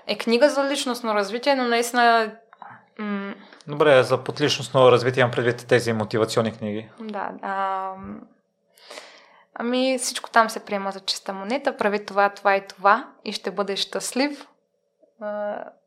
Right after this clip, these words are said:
Speaker 1: в реалния живот има кофти моменти, не можеш да ги пренебрегнеш понякога.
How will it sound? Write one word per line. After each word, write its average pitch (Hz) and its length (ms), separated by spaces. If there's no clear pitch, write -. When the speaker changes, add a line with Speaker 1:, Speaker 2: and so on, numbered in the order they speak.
Speaker 1:
в 214 240
реалния 214 500
живот 202 540
има 208 460
кофти - 360
моменти, 190 640
не 226 140
можеш 196 320
да 175 100
ги 170 140
пренебрегнеш 170 760
понякога. 190 680